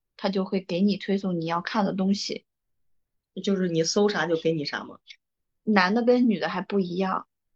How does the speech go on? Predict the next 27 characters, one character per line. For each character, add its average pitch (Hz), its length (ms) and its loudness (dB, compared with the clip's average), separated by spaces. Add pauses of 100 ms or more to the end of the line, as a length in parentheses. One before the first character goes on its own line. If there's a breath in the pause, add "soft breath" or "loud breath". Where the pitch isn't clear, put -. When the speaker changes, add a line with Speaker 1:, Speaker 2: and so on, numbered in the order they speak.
(300)
Speaker 2:
呃， 147 140 -4
这 233 180 0
个 220 120 4
是， 156 220 0
Speaker 1:
你 - 60 -14
Speaker 2:
这 285 160 2
个 233 80 2
是 208 200 -2
人 165 200 -2
家 185 140 0
那 185 120 0
个 170 100 -4
软 156 140 -6
件 170 200 -6
这 160 80 -4
个 160 80 0
推 175 180 -4
送 175 160 -4
机 156 140 -8
制 147 160 -4
是， 143 280 -6
是 139 140 -12
这 139 80 -8
样 127 120 -6
的。 - 280 -2
Speaker 1:
嗯， 190 60 4
对。 165 220 2